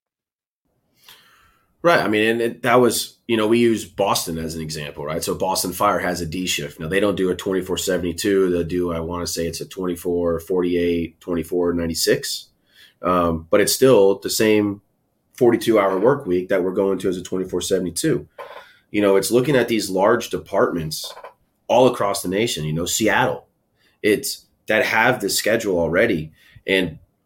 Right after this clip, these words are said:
that was the difficulty for us, was a lot of our membership was, "Well, give us an example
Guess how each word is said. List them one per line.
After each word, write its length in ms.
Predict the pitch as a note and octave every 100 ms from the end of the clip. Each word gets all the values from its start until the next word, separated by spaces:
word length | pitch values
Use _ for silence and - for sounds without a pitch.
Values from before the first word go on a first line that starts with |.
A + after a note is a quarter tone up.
| _
that 180 | B2 C3+
was 140 | C#3 B2+
the 80 |
difficulty 580 | A#2 A2+ - G#2+ G2+ G2+
for 240 | F2 F#2 E2
us, 420 | D2 - - -
was 720 | F2 F#2 F2+ F2 E2+ D#2 - F2+
a 60 |
lot 240 | F#2 A2 B2+
of 80 |
our 120 | A#2+ A2+
membership 640 | G#2 G2 - G2 F#2 -
was, 480 | E2+ E2 D#2 - _ _ _ _ _ _ _ -
"Well, 80 | F3+
give 180 | D3
us 140 | E3+ C#3
an 60 |
example 720 | B2+ A#2 G#2+ G2+ G2+ F#2+ -